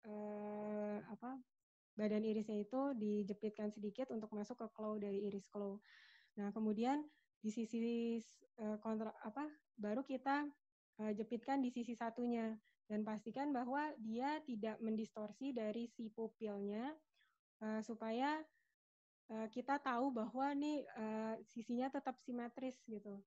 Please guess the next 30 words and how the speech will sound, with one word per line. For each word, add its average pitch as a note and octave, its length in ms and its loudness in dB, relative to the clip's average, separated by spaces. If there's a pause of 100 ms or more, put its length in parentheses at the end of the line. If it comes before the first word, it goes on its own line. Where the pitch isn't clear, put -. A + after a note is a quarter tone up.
(120)
Jadi G#3 120 -4 (100)
nggak A3 260 0
ada A#3+ 80 2
sisi B3 320 -4
yang A#3+ 160 0
misalnya A3+ 320 -2
satu C4 460 -2 (720)
sudah A3 240 2
benar G#3+ 240 2
di A#3+ 160 0
mid A3 160 0 (240)
perifer, G#3+ 480 -2
kemudian A#3+ 400 0
yang B3+ 80 -2
satu A3 240 -6
lagi G#3+ 400 -2
dijepitnya A#3+ 720 -4 (320)
lebih, G#3+ 320 -4 (960)
lebih G#3+ 400 -2
dekat A#3 400 -6
dengan G#3 240 -4
pupil. G#3+ 400 -6
Kalau G#3 160 -6
itu G#3+ 160 -8
kan C4+ 160 -2
pasti C4 240 -4
ada A#3 160 -2
distorsi G#3+ 480 -8
dari G#3+ 240 -6
pupilnya. G#3+ 560 -4